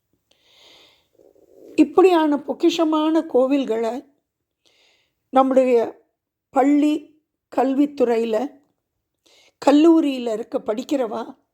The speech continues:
மாணவர்களுக்கு ஒரு நாளைக்கு அந்த கும்பகோணத்தை சுத்தி இருக்கிற பள்ளிகள்ல இருக்கிறவாளை கூட்டுண்டு போய்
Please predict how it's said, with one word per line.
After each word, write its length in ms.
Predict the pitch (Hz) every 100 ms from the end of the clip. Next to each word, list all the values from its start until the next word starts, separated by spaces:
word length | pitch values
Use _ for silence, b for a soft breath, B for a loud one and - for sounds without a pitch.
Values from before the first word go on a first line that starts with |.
| _ _ _ _ _ _ _ _ _ _ _
மாணவர்களுக்கு 1120 | 208 240 311 339 277 254 233 226 254 254 _ _ _ _ _ _ _ _ _
ஒரு 300 | 254 294 311
நாளைக்கு 680 | 269 294 294 294 285 285 - _ _ _ _ _ _ _
அந்த 440 | - 233 233 208 -
கும்பகோணத்தை 600 | 240 247 254 233 214 -
சுத்தி 360 | - - 302 285
இருக்கிற 380 | 226 226 220 202
பள்ளிகள்ல 460 | 214 247 262 226
இருக்கிறவாளை 800 | 214 - - 208 208 196 175 - _ _ _ b b b b b b -
கூட்டுண்டு 440 | 370 392 370 277
போய் 500 | 254 240 233 240 -